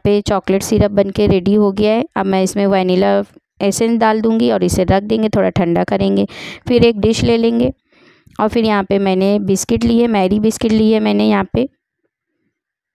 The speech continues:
और थोड़ा सा दूध ले लिया है। अब बिस्किट को हम क्या करेंगे, पहले हम बिस्किट को दूध में डिप करेंगे और फिर इसको अपने डिश में लगा देंगे।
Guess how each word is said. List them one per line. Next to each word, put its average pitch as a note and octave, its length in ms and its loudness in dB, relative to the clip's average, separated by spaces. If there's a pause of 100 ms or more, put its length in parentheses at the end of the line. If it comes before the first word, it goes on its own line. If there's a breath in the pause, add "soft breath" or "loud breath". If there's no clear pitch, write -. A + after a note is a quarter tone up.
(160)
और F3+ 120 0
थोड़ा F#3 280 2
सा F#3 180 0
दूध F#3+ 280 0
ले G#3 180 2
लिया G#3 240 2
है। G#3+ 120 -2 (1500)
अब F#3+ 100 -2
बिस्किट G#3 420 -2
को B3+ 140 0
हम A#3+ 160 2
क्या A3 160 2
करेंगे, A3 380 0
पहले G3 400 2
हम G3 320 0
बिस्किट F#3 360 -2
को G3+ 160 0
दूध F#3 360 0
में G#3+ 200 0
डिप G3+ 200 -2
करेंगे A#3 420 2 (960)
और G#3 160 2
फिर G#3+ 220 0
इसको G3 300 -2
अपने G3+ 260 -2
डिश F#3 280 -2
में G3+ 80 0
लगा D#3+ 280 -2
देंगे। E3+ 340 -4